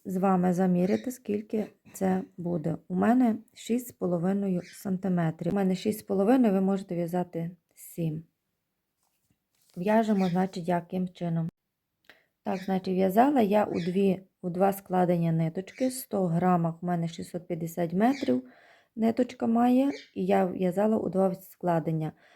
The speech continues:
Зараз я добавляю ще одну нитку. Це буде, значить, в'язання у мене вже в три складення. І я міняю номер спиць. Добавляти петлі, е, до основного полотна, значить, я не буду.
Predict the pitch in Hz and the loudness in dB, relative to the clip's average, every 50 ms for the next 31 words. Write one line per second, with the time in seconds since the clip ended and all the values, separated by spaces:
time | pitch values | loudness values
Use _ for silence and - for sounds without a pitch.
0 | _ _ _ _ - 180 208 214 247 294 294 277 - - - - - - 185 180 | _ _ _ _ -2 0 2 4 4 4 4 0 0 -8 -18 -16 -8 -4 -2 0
1 | 202 196 185 170 185 165 175 185 170 185 185 190 180 165 165 165 165 - - - | 2 0 2 0 0 0 0 0 2 2 2 4 4 2 0 -2 -4 -8 -4 0
2 | 208 202 - - 175 170 170 - 185 190 185 170 165 160 156 156 - _ 220 226 | 0 2 2 0 -2 -6 -4 -4 -2 -2 0 0 0 0 -2 -4 -6 _ -6 -6
3 | 220 - - 202 190 180 190 180 185 180 170 170 175 175 170 170 175 165 170 170 | -6 -4 -4 -4 -2 -2 -4 0 0 0 0 0 -4 -6 -4 -6 -6 -4 -2 -2
4 | 170 165 175 175 170 165 160 160 160 160 165 165 165 160 160 160 160 160 160 165 | -2 0 0 0 0 0 0 -2 -2 -2 -2 0 0 0 -2 -2 -2 -2 -2 -4
5 | 160 156 160 _ - 180 170 160 165 - - - 160 156 156 151 156 185 208 240 | -4 -6 -8 _ -2 -2 -2 -2 -4 -8 -10 -6 -4 -4 -2 -2 -2 0 0 2
6 | 269 294 285 - - - _ _ _ _ _ _ - 226 226 254 262 240 214 202 | 0 0 -2 -6 -16 -20 _ _ _ _ _ _ 0 2 2 4 4 4 4 4
7 | 190 185 185 180 175 175 180 190 190 214 226 214 220 214 208 202 - - - 185 | 4 4 2 2 2 2 0 2 2 2 0 0 -2 -4 -4 -6 -8 -10 -8 -4
8 | 175 180 180 180 180 180 175 - - - - _ 175 165 160 165 170 - - _ | -2 0 0 0 0 0 -2 -4 -14 -20 -10 _ -4 -2 -2 -4 -6 -14 -20 _
9 | - 196 175 165 190 180 180 185 208 247 277 - 269 - - 202 190 196 190 - | -4 -2 2 2 4 4 4 4 4 2 2 0 -4 -4 -2 -2 -2 -2 -2 -6
10 | - 202 208 247 262 - _ _ _ _ _ _ _ _ _ _ - 190 180 175 | -8 -6 -6 -6 -6 -10 _ _ _ _ _ _ _ _ _ _ -4 -2 -2 -2
11 | 175 - 165 175 185 180 180 185 185 190 185 185 190 185 175 180 170 - - - | -2 -2 -2 0 0 0 0 -2 -2 0 0 2 2 2 0 0 -4 -6 -14 -20
12 | _ _ _ _ - 180 175 170 170 - - 208 226 254 233 220 220 214 - 190 | _ _ _ _ -6 -4 -4 -4 -6 -6 -4 -2 0 0 2 0 -2 -2 -4 -8
13 | 175 165 165 180 180 196 214 - - - 180 180 180 185 196 196 196 190 175 160 | -6 -2 0 2 2 2 0 -4 -6 -4 -2 0 2 0 0 0 -2 -2 -2 -2
14 | 160 151 160 180 | -6 -6 -6 -8